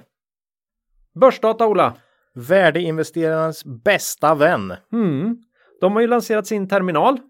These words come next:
Speaker 2: Mm.
Speaker 1: eh, under buller och bång.
Speaker 2: Mm.
Speaker 1: Eh, väl värt, tycker jag.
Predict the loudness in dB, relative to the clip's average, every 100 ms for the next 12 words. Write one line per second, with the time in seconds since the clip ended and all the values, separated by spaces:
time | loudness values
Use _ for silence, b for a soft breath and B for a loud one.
0 | -10 -6 -4 -4 -2 -2 0 -2 -4 -2
1 | -2 0 2 2 0 -8 _ -10 -8 -8
2 | -4 0 0 2 2 0 -6 -4 -2 -2